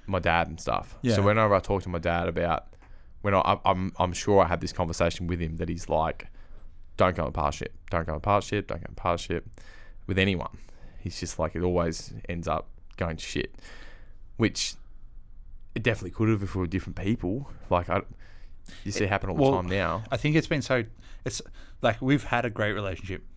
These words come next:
Speaker 1: Mm.
Speaker 2: Nobody, like, me and you would both a hundred percent agree with that. And I don't think anyone from the outside looking in would s-, think any different. Like, we're best friends and we're business partners.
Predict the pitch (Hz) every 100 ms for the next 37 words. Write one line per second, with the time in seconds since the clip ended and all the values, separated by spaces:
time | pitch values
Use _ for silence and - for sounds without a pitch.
0 | - - - 95 117 113 113 113 - -
1 | - - 104 - 117 110 104 101 - 104
2 | 95 101 110 104 - 110 107 104 107 135
3 | - - - - - - 113 101 98 107
4 | 107 101 90 98 92 104 - - 113 104
5 | - 104 107 101 92 - - - 117 101
6 | - 110 95 107 - 85 95 - 98 -
7 | 92 - 98 95 113 117 98 92 - 107
8 | - 67 139 143